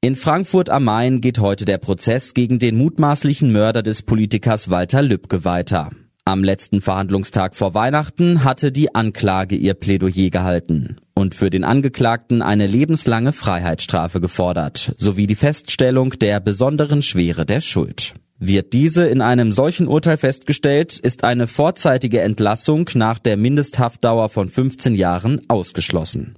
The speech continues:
Der Angeklagte hatte gestanden, Lübcke im Juni zweitausendneunzehn erschossen zu haben. Außerdem wird ihm ein Mordversuch an einem irakischen Asylbewerber vorgeworfen, den er aber bestreitet.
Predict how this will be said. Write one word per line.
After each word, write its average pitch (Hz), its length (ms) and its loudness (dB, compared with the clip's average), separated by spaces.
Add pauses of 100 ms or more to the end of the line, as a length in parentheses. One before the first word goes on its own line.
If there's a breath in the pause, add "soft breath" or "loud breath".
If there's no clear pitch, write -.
(380)
Der 120 120 0
Angeklagte 170 680 0
hatte 131 180 -2
gestanden, 120 800 0
Lübcke 147 380 2
im 120 160 2
Juni 120 340 2
zweitausendneunzehn 92 1120 0
erschossen 104 480 0
zu 95 180 0
haben. 82 540 -4 (140)
Außerdem 135 640 2
wird 147 160 0
ihm 143 180 2
ein 120 200 4
Mordversuch 143 720 2
an 135 160 0
einem 135 300 2
irakischen 117 640 0
Asylbewerber 113 720 2
vorgeworfen, 107 920 0 (120)
den 143 200 2
er 143 180 2
aber 95 240 -2
bestreitet. - 880 -4